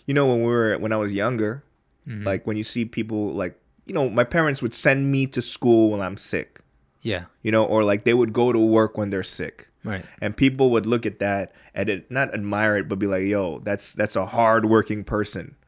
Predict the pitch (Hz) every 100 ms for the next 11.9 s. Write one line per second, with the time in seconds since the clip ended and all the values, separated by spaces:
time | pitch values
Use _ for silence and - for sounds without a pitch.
0 | _ _ - 107 104 98 120 117 113 98
1 | 101 - - 107 - 104 104 98 98 98
2 | - 95 90 85 69 - - 107 90 73
3 | - _ _ _ 104 101 87 92 95 95
4 | 120 107 98 107 92 87 101 85 113 _
5 | - 117 101 95 104 104 - _ _ _
6 | _ _ 113 117 135 139 123 113 123 123
7 | 135 113 101 117 117 - 143 131 107 107
8 | 117 110 107 123 127 113 107 101 98 98
9 | 107 113 107 101 95 - - 107 101 101
10 | 107 107 110 104 98 104 104 107 117 127
11 | - - 95 110 110 113 113 117